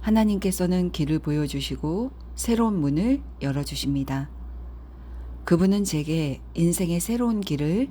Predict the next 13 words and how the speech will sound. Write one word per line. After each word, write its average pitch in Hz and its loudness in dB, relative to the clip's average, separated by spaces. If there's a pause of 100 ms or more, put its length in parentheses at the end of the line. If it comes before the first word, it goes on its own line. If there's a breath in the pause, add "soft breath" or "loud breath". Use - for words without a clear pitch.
(160)
밝혀주십니다. 139 0 (1300 loud breath)
하나님께서는 190 4
제게 160 -2 (260)
자신감을 151 2 (100)
심어주시고 175 -2 (600 loud breath)
평화와 214 2
건강, 147 0 (180)
부를 156 2
주십니다. 139 0 (1000 loud breath)
하나님께서 240 4
저를 160 2
보호해주시고 156 0 (300)
언제나 156 2